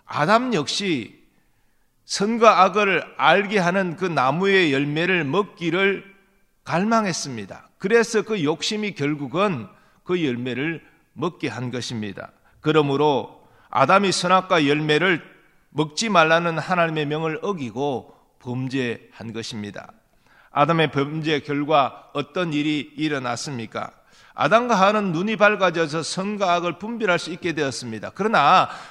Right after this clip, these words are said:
선과 악에 대처하는 능력, 즉 선은 행하고 악은 버리는 능력은 갖지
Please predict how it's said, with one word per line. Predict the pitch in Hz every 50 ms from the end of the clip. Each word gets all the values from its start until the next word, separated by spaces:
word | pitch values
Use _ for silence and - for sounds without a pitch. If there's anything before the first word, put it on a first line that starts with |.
| -
선과 | - - - 208 226 233 208 220 202 185 202
악에 | 208 185 190 180 - -
대처하는 | 156 165 185 180 - - 233 226 226 208 190 156 - - - -
능력, | - 160 214 254 262 233 180 139 110 101 - - - _
즉 | - 185 202 185 127 - - -
선은 | - - - 190 202 214 208 185
행하고 | 165 175 180 185 180 160 170
악은 | 156 175 185 190 196 190 175 -
버리는 | 208 220 226 220 196 185 170 156 147
능력은 | 160 202 240 240 202 160 127 - 135 151 180 180 170 - - _ _ _ _
갖지 | - 143 160 151 - - - 135 135 127 117 92 -